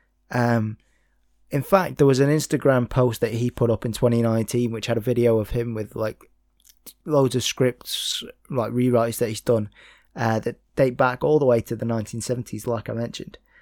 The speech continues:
Um, and basically he said,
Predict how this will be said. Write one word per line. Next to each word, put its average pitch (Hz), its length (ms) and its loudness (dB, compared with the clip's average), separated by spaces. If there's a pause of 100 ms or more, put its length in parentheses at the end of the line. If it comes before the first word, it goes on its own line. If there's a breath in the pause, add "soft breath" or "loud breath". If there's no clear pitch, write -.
(380 soft breath)
Um, 117 380 -2 (920)
and 131 400 2 (1800)
basically 175 420 6
he 127 180 2
said, 113 380 4